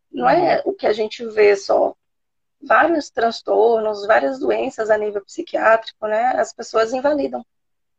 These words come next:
Speaker 1: né, porque não entende
Speaker 2: Uhum.
Speaker 1: como é que a pessoa pode ter medo de determinada coisa. E, e isso também serve como elemento pra gente identificar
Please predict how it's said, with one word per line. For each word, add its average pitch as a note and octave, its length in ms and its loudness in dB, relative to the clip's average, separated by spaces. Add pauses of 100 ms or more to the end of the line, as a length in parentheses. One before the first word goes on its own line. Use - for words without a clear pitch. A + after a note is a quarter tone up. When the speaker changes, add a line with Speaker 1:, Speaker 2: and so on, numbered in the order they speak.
(520)
Speaker 1:
né, A3+ 460 -10
porque G#3+ 360 0
não A3+ 140 4
entende A#3 460 -2
Speaker 2:
Uhum. C#4 60 -14
Speaker 1:
como A#3 220 -2
é G#3+ 140 4
que - 180 -6
a G3 80 4
pessoa A#3 540 -2 (640)
pode A3 240 0
ter A#3 120 2
medo G#3+ 340 2
de G#3+ 100 -12
determinada G#3 640 0
coisa. - 420 -2 (480)
E, B3 260 -2
e C4 200 0
isso E4 180 -4
também D4 540 4 (420)
serve C#4 500 2
como B3 320 4
elemento B3+ 480 2
pra B3+ 120 0
gente C4 240 -4
identificar E4+ 760 0